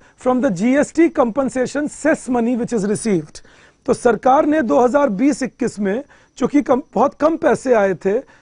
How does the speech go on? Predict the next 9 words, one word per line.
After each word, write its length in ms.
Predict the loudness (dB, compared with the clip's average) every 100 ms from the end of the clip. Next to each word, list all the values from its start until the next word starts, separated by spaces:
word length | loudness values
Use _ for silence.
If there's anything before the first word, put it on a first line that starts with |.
| -4
सेंट्रल 360 | 0 0 0
गवर्नमेंट 340 | 0 0 0 -4
के 80 | -2
पास 300 | 0 -2 -2
खुद 160 | -2 0
भी 120 | 0
पैसे 360 | 0 -2 0 -2
नहीं 220 | -2 -4 -2
थे 140 | -2